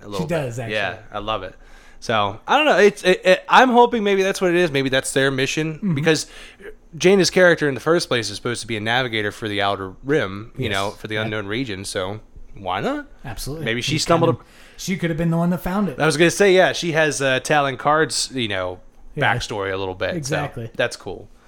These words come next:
Speaker 1: All right, into the next one, we have Crispier. <laughs> No, uh, into the next one, we've got evil C three P O. We've talked about
Speaker 2: Question
Speaker 1: this.
Speaker 2: mark.
Speaker 1: Question
Speaker 2: Yes.
Speaker 1: mark.
Speaker 2: <laughs>
Speaker 1: Yeah, we've talked about this. He
Speaker 2: Yeah.
Speaker 1: has, he's powered by a Kyber crystal. It all makes sense.
Speaker 2: That's it.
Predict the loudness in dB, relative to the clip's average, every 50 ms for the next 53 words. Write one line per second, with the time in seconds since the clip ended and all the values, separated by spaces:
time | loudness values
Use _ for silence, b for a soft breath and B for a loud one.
0 | b b b b b b -4 -2 -2 -2 -2 -2 -4 -4 -4 -4 -4 -2 0 0
1 | 0 0 -2 -6 -6 -4 -4 -4 -4 -6 -6 -6 -4 -2 -2 -4 -6 -6 -4 -4
2 | -4 -4 -4 -4 -4 -4 -4 -6 b b b b b -12 -10 -8 -4 4 6 6
3 | 6 8 6 4 4 6 4 0 0 2 0 -2 -2 -2 B B B B -12 B
4 | 0 2 2 2 0 -4 -4 -2 0 2 2 2 2 2 0 0 2 0 0 0
5 | 0 0 -2 -2 -2 -2 -2 -2 -4 -4 -2 0 0 0 0 -2 -4 -4 0 0
6 | 0 0 0 0 -2 -2 -2 -2 0 0 0 0 -2 -4 -6 -8 -8 -8 -10 -12
7 | -14 -18 B B B B B B B B B B B B B B B B B B
8 | B B B B B B -8 -2 2 2 2 2 0 -6 -10 -10 -10 -10 -12 -14
9 | -16 -18 -20 -20 -20 -20 -20 -20 -6 -4 -4 -4 -2 -4 -6 -6 -8 -6 -4 -4
10 | -4 -4 -4 -2 -2 -2 -2 -2 0 0 0 0 0 -2 -4 -6 -6 -6 -8 -10
11 | -12 -8 -6 -4 -2 -2 -2 -2 -4 -6 -8 -2 0 4 4 4 4 2 0 0
12 | 0 -2 -2 0 0 0 -2 -4 -8 -10 -12 -12 -12 -14 -14 -10 -4 -2 -2 -2
13 | 0 -2 -4 -4 -6 -6 -8 -8 -8 -12 -10 -8 -8 -6 -6 -8 -8 -10